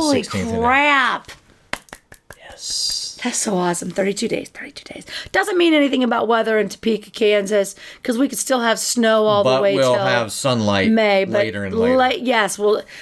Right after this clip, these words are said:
Speaker 1: but by now I've
Speaker 2: See,
Speaker 1: already
Speaker 2: now
Speaker 1: grown
Speaker 2: that, now the
Speaker 1: accustomed to it.
Speaker 2: sunlight feels a lot better. I mean, it's not
Speaker 1: Right.
Speaker 2: like it's dark at five. It's probably not even dark
Speaker 1: No.
Speaker 2: at five forty-five.
Speaker 1: I think this, like,
Speaker 2: I mean, it's
Speaker 1: sun
Speaker 2: definitely
Speaker 1: goes down at, like,
Speaker 2: sun
Speaker 1: six thirty now, seven. I mean, it's,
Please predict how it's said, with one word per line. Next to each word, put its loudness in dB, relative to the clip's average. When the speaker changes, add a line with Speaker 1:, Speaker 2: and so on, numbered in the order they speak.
Speaker 1:
but -2
by 2
now 2
I've 0
Speaker 2:
See, 0
Speaker 1:
already 2
Speaker 2:
now 2
Speaker 1:
grown 2
Speaker 2:
that, 0
now 0
the 2
Speaker 1:
accustomed 2
to 2
it. -2
Speaker 2:
sunlight 0
feels 0
a 4
lot 0
better. 0
I 0
mean, 0
it's 0
not 2
Speaker 1:
Right. 0
Speaker 2:
like -2
it's -6
dark 0
at -4
five. -2
It's -6
probably 0
not 2
even 0
dark 2
Speaker 1:
No. 0
Speaker 2:
at -4
five 0
forty-five. 0
Speaker 1:
I -2
think -2
this, -2
like, 0
Speaker 2:
I 0
mean, 2
it's 0
Speaker 1:
sun 0
Speaker 2:
definitely 0
Speaker 1:
goes -4
down 2
at, 4
like, 2
Speaker 2:
sun -4
Speaker 1:
six -2
thirty 0
now, -2
seven. -2
I -20
mean, 0
it's, -4